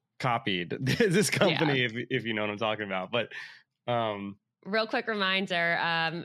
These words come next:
Speaker 2: definitely hit us up on Instagram if you don't follow us yet, at Seeing Other People, where you've been posting a ton of fun content and a ton of video clips, and just, like, you get to, uh, look into our lives, and it's really fun. Uh, also, Patreon.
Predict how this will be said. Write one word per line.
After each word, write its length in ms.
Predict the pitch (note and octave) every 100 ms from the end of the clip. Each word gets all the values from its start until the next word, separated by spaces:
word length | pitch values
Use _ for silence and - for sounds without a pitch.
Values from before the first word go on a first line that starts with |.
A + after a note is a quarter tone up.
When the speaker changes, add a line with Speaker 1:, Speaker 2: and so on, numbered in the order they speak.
| -
Speaker 2:
definitely 800 | F#3+ F#3+ G3+ G3 G3 F#3+ F3+ F3+
hit 160 | F#3 F#3
us 140 | F#3
up 100 | F#3+
on 100 | F3
Instagram 640 | E3+ F#3 - - F#3 E3+ E3
if 120 | D#3
you 100 | E3
don't 180 | E3 -
follow 280 | E3+ E3 E3+
us 120 | E3+
yet, 220 | E3+ E3
at 220 | D#3+ D#3+
Seeing 240 | - D#3+ D3
Other 140 | D#3+
People, 540 | D#3 F#3+ G3+ F#3 F#3 -
where 120 | D3+
you've 220 | D3+ C#3+
been 100 | D3
posting 380 | - C#3 C#3 C3+
a 80 | D3+
ton 380 | - D#3+ D3+ -
of 320 | D3+ D3+ D3
fun 460 | E3+ D3+ D3 D3 - - - -
content 540 | G3+ F#3+ G3 F#3 F3+ -
and 320 | D#3+ D3+ C#3+
a 20 |
ton 220 | - D3
of 80 | C#3
video 240 | D#3 D#3+
clips, 320 | D3+ D#3 - D#3
and 240 | D3+ -
just, 160 | D#3 E3
like, 220 | D#3 - _ _
you 100 | E3
get 140 | D#3 -
to, 80 | -
uh, 220 | E3 D#3 - - - D3+
look 180 | D#3 F#3
into 200 | E3+ F3
our 120 | E3+
lives, 320 | D#3+ G#3 D3+
and 100 | C#3+
it's 140 | C#3+
really 160 | D#3 D3+
fun. 380 | F3 F3 C#3+ D#3+ - - _
Uh, 200 | D#3+ D#3 D3+
also, 280 | D#3+ E3
Patreon. 880 | E3 F#3+ G3+ G#3+ F#3+ F#3 F#3 F3 F#3+